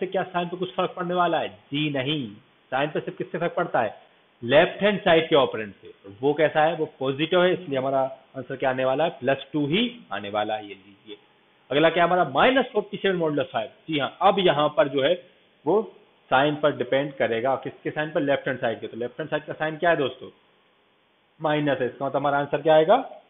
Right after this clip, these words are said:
माइनस टू आएगा। आगे बढ़ते हैं दोस्तों, तो माइनस फोर्टी सेवन modulus माइनस फ़ाइव। अब दोस्तों अगर यहाँ पर डिवाइड होता, तो डिवाइड क्या करता है? दोनों माइनस को कैंसिल कर देता है। और modulus ऑपरेटर में ऐसा नहीं है।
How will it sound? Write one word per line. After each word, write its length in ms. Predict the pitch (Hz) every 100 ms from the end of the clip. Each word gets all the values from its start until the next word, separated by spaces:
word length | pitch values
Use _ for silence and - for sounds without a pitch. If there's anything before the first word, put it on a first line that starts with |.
| _
माइनस 480 | 123 127 143 214 254 - - -
टू 140 | 160
आएगा। 320 | 135 101 90 82 _ _ _ _ _ _ _ -
आगे 200 | 131 160
बढ़ते 220 | 170 165
हैं 60 | 180
दोस्तों, 200 | 165 180
तो 100 | 170
माइनस 360 | 131 139 185 202
फोर्टी 220 | 208 202 214
सेवन 200 | 214 202
modulus 340 | 196 196 190
माइनस 240 | 170 160
फ़ाइव। 280 | - 113 98 - _ _ _ -
अब 120 | 135
दोस्तों 240 | 185 185
अगर 120 | 208 202
यहाँ 140 | 202
पर 100 | 214 151
डिवाइड 400 | 139 135 180 226
होता, 280 | 170 135 101 95 _ -
तो 60 | 107
डिवाइड 400 | 101 135 180 196
क्या 100 | 208
करता 320 | 202 190 196
है? 160 | 196 233 - - _ _ 110
दोनों 340 | 151 170 190
माइनस 340 | 180 151 151 -
को 60 | 190
कैंसिल 380 | 143 135 147
कर 140 | 123 104
देता 260 | 95 -
है। 100 | - - _ 113
और 60 | 104
modulus 400 | 123 185 196 185
ऑपरेटर 360 | 175 180 180
में 100 | 170
ऐसा 200 | 165 165
नहीं 220 | 147 139 113
है। 160 | 95